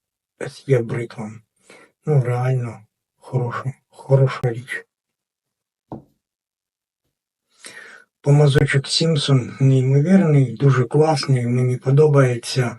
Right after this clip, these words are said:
А, це той інструмент, яким потрібно вміти користуватись. Тось-, тобто,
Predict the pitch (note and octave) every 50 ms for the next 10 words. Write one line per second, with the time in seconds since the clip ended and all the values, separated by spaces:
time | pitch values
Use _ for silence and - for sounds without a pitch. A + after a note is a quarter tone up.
0 | - - - - - - - - - - - - - _ - - C3+ B2+ B2+ B2+
1 | - - D3+ C#3+ C#3 D3+ D3 C#3+ C#3 C3 - - C#3 D#3 E3+ F3+ F3+ F3 D3 D3
2 | C3 - D3+ D3 C#3 C#3 B2+ - C3 C#3 D3 C3+ C3+ C3 C3 B2+ B2 B2 B2 A#2+
3 | A#2+ A#2+ A#2 A2+ A2+ A#2 B2 C3 C3+ C3+ - B2 A#2 - B2 A#2 A2 - - -
4 | B2 A#2 A#2 A2+ A2+ A2 A2 - A2+ - - - - - - C3 B2 A#2+ A2+ -
5 | - - - - - - _ _ - D3+ C#3+ C3+ - _ - C3+ C3 B2+ B2 B2
6 | A#2+